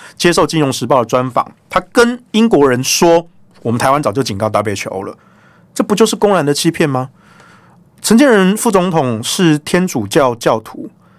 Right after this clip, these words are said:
你是可以这样子说谎欺骗的吗？这是，是违反了天主教的教义呢。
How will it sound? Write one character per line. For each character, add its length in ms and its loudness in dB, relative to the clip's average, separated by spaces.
你 120 0
是 160 0
可 240 0
以 200 0
这 160 0
样 180 0
子 380 -6
说 280 0
谎 240 -4
欺 220 -6
骗 200 -2
的 80 -6
吗？ 180 -10
这 160 2
是， 140 -2
是 80 2
违 220 4
反 200 -2
了 80 -4
天 160 -2
主 140 -4
教 140 0
的 100 -2
教 260 0
义 140 -4
呢。 220 -6